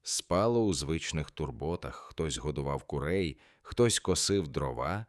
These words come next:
хтось знову плів сітки з мрій, яких не стане.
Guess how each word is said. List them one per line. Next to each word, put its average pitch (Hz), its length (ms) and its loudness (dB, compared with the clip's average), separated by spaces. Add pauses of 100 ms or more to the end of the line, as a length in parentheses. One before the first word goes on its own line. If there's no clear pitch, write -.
(220)
хтось 120 340 4
знову 95 520 4
плів 80 360 0
сітки 107 520 -2
з 71 100 -2
мрій, 80 360 0
яких 69 400 -6
не 67 120 -6
стане. - 480 -6